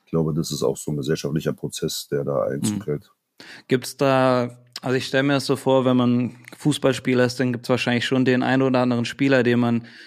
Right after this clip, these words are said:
Speaker 2: in gewissen Teams, ich sag mal, in dem gerät man irgendwie jedes Spiel aneinander oder da wird's ein bisschen hitziger. Gibt's das als Schiedsrichter auch, dass man sagt, ah, keine Ahnung,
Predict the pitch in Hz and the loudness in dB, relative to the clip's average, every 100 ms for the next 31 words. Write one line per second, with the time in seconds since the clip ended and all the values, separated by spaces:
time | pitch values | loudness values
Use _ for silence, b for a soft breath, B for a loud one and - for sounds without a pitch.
0 | B B 120 120 131 135 127 - 131 127 | B B -2 0 0 0 -2 0 2 2
1 | 117 127 117 120 120 120 113 - 117 123 | 2 0 0 2 2 2 0 -2 0 0
2 | 123 127 120 120 120 120 - 120 113 120 | 2 0 0 0 2 0 0 0 2 2
3 | 135 117 113 113 110 117 117 123 120 113 | 4 4 4 2 2 0 0 -2 0 -2
4 | 131 147 127 113 127 b b b b b | -2 -2 0 0 0 b b b b b
5 | - 131 - 147 151 143 156 143 147 135 | 0 0 0 0 0 0 0 0 0 2
6 | 127 143 139 139 123 127 120 123 135 127 | 4 4 0 0 0 0 0 0 2 2
7 | 120 - 120 117 123 117 110 | -2 -4 -4 0 0 -2 -4